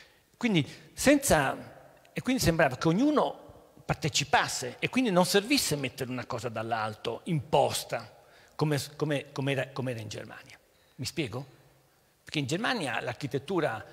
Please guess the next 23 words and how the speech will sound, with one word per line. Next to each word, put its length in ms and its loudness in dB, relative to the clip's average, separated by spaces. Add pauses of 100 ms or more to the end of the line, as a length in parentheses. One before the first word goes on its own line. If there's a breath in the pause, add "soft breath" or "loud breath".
(180 loud breath)
eh, 180 -10
moderna 640 -2
era 420 -4
bolscevica, 800 -6
era 180 -8
giudaica 600 -4
ed 80 -10
era 140 -6
eliminata, 800 -10 (440)
no? 380 -14
E 160 -18
in 120 -6
Italia 320 0
non 220 -8
c'è 260 -4
questo, 420 -12 (500)
ma 120 -8
vogliono 300 6
far 160 2
sembrare 380 4
che 120 4
gli 80 0
architetti 580 -2